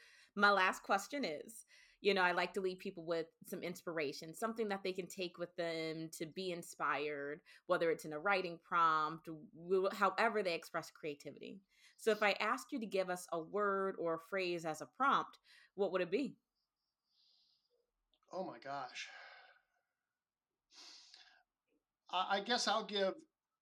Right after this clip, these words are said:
Speaker 2: what I have always remembered, whether it's taekwondo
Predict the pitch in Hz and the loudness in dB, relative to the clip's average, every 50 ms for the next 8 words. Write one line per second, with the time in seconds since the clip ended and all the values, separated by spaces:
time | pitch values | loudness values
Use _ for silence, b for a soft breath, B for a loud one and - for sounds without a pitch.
0 | _ _ _ _ _ _ _ 170 165 175 165 165 - - 165 160 175 190 170 170 | _ _ _ _ _ _ _ -2 0 0 0 0 -4 -6 -2 0 0 0 0 -2
1 | 160 160 160 170 175 156 143 160 160 156 151 147 143 139 139 139 135 131 - _ | -2 -2 2 2 2 2 2 0 -2 -2 -2 -2 -2 -4 -4 -6 -8 -10 -14 _
2 | _ _ _ _ _ _ _ _ _ _ _ _ _ _ _ _ _ _ _ _ | _ _ _ _ _ _ _ _ _ _ _ _ _ _ _ _ _ _ _ _
3 | - - _ _ _ _ _ _ _ _ _ _ _ 156 160 170 165 160 156 151 | -20 -20 _ _ _ _ _ _ _ _ _ _ _ -2 0 0 0 0 -2 -2
4 | 143 - - - 143 135 131 - 202 202 208 208 196 196 185 185 175 | -2 -4 -6 -6 -6 -8 -6 -2 0 0 2 2 2 2 0 0 -2